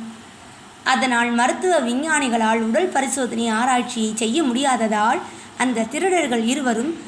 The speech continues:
சுடுகாட்டுக்கு சென்று புதைக்கப்பட்ட பிணத்தை தோண்டி எடுத்து கொண்டு வந்து, மருத்துவர்கள் சோதனைக்குரிய பிணங்களாக கொடுத்துவிட்டு, ஏராளமான தொகையை பெற்று வாழ்ந்து வந்தார்கள். சற்று அதிகமாக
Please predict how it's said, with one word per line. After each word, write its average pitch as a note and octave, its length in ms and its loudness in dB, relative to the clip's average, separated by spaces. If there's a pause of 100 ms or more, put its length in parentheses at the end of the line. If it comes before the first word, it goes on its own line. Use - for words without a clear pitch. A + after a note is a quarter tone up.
(200)
சுடுகாட்டுக்கு D4 640 -2
சென்று A#3 500 0 (180)
புதைக்கப்பட்ட E4+ 640 -2
பிணத்தை C4 400 -2
தோண்டி C#4+ 280 -4
எடுத்து B3 320 -4
கொண்டு A#3 260 -2
வந்து, A3+ 420 2 (400)
மருத்துவர்கள் C#4+ 760 2
சோதனைக்குரிய A#3+ 680 -2
பிணங்களாக B3+ 680 2
கொடுத்துவிட்டு, A3+ 720 0 (340)
ஏராளமான C4 800 2
தொகையை B3 480 -2
பெற்று A#3+ 300 -2
வாழ்ந்து B3+ 380 2
வந்தார்கள். A3+ 640 2 (460)
சற்று A#3 400 -4
அதிகமாக B3+ 680 0